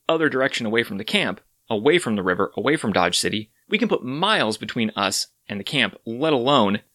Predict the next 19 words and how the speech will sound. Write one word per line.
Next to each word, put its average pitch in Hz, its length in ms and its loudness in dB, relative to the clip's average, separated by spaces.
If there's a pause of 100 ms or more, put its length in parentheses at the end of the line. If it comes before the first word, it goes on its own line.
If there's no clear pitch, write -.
(120)
any 135 220 2
of 113 120 -4
the 123 80 -2
human 123 280 2
forces 101 640 0
or 92 460 0
the - 180 -12
citizens. 110 460 2 (300)
We 185 80 -4
can 185 120 0
detonate 165 320 0
this 147 120 -2
thing 143 160 -4
in 127 60 -4
the 113 80 -2
middle 170 300 -2
of 156 80 -2
the 147 80 0
desert. 143 480 0